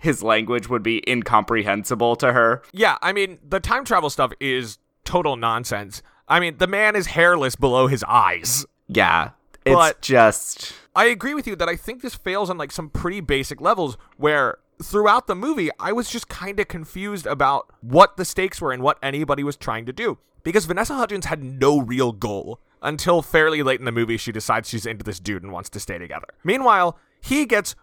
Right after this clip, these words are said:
Speaker 2: magically transported to the future, our future as well, because this movie starts on December eighteenth, two thousand nineteen,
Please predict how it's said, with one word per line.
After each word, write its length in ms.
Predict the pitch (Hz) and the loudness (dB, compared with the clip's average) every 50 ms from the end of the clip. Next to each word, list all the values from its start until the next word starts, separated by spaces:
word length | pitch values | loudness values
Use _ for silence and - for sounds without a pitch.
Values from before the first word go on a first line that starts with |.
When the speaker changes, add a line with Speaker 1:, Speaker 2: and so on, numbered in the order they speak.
| _ _ - | _ _ -14
Speaker 2:
magically 640 | 98 113 147 190 254 269 302 269 - 269 254 214 | -2 4 6 6 6 6 2 -2 -4 -4 -4 -4
transported 880 | - - - 208 214 202 160 - - - 190 226 214 147 113 127 123 - - _ _ _ _ _ _ - | -2 2 2 4 4 2 0 -4 0 6 6 6 6 6 2 0 -2 -6 -14 _ _ _ _ _ _ 0
to 360 | - 196 175 165 156 139 - - | 2 4 6 6 4 4 2 2
the 160 | 123 160 - | 4 4 4
future, 500 | - - 208 226 160 - 147 117 104 - - _ _ - | 2 0 -2 -2 0 2 2 2 0 -2 -8 _ _ 8
our 280 | 165 214 294 330 294 | 8 8 8 8 4
future 440 | - - - 214 220 - - 196 185 - | 4 2 -4 -4 -4 0 0 0 2 2
as 180 | 139 131 113 107 | 2 0 0 0
well, 520 | 104 156 233 202 143 117 98 87 - - - - _ _ | 0 2 4 4 4 2 0 -2 -8 -10 -12 -18 _ _
because 340 | - 160 143 - 185 143 123 | 2 2 4 6 4 4 4
this 200 | 143 208 - - | 2 0 0 2
movie 500 | 151 160 196 208 185 196 170 143 147 135 - _ _ - | 2 4 4 4 4 4 2 2 0 -2 -8 _ _ -6
starts 540 | - - - - - 185 185 196 - - - - | -4 -4 0 4 6 6 6 4 2 -2 0 2
on 180 | 147 160 160 135 | 2 2 2 0
December 480 | 135 135 - - 185 180 165 180 165 - | -4 -4 0 0 2 2 4 2 2 2
eighteenth, 540 | 160 170 - - - 170 165 156 - - - | 0 -2 -4 -4 -6 -6 -6 -6 -8 -10 -8
two 180 | - 180 175 | -4 -2 2
thousand 380 | - 151 143 135 120 135 127 123 | 6 6 6 6 6 2 -2 -2
nineteen, 560 | 127 127 127 123 - - 175 147 117 113 | -2 -2 -4 -4 -8 -8 -6 -6 -6 -8